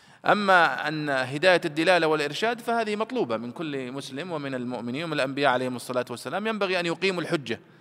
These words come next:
على الأتباع وعلى الناس ويبين لهم الصواب والخطأ بقدر ما يستطيعون،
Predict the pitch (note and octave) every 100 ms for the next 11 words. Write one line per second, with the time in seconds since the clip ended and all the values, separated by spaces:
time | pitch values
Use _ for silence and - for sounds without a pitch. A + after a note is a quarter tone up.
0 | - _ _ _ _ - B2 C#3+ C#3+ C#3+
1 | - C3+ C3 A#2+ A#2 - C#3+ D3 B2 A#2
2 | A#2 A#2 C3+ D#3 D3+ C#3+ C#3+ D#3 C#3 C#3+
3 | C3+ B2 - B2+ C#3 A#2+ A2+ D3 - F3
4 | F#3 - C#4 A3+ F3 C3+ - B2 G2+ F2+